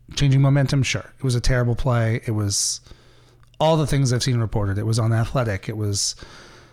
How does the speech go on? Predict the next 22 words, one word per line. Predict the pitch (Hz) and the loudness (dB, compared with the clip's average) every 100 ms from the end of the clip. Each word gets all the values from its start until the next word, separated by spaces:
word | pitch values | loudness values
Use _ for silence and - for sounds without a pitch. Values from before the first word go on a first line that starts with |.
| - | -10
not | - 107 110 - - | -4 -2 -4 -8 -8
particularly | - 123 135 | -6 -2 -2
smart. | 131 - 139 123 - | -2 0 0 0 -4
It | 107 104 | -6 -2
was | 110 104 | -2 -2
just | 117 110 - - - _ _ - - | -2 -2 -4 -10 -20 _ _ -20 -10
a | 123 131 | -2 0
horrendous | 131 120 107 120 | 2 2 0 0
play, | - 120 127 | 0 0 2
and, | 139 151 151 | 2 2 0
and | 143 139 135 131 | 0 2 0 2
nobody | 131 151 151 147 | 4 4 4 2
feels | - 131 127 | 2 2 2
that | 113 123 | 2 2
more | 120 | 2
than | 113 110 | 2 0
Trey | 120 | 0
Mancini. | 110 107 117 104 123 - - - | 2 0 -2 -4 -8 -14 -10 -4
Let's | 127 | -2
be | 123 | -2
real. | 110 - - - - - - - - - | -4 -6 -16 -20 -20 -20 -20 -20 -20 -4
Um, | 117 110 104 101 | -2 0 -2 -6